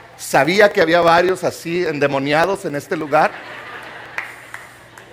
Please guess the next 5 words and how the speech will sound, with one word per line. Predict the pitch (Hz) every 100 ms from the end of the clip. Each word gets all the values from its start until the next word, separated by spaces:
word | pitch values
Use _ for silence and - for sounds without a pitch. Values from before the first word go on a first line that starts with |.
| - - - - - - - - - - - - - - - - - - - - _ - - -
No | 113
se | - 135
crean, | 113 104 113 110
no | 95
se, | 95 107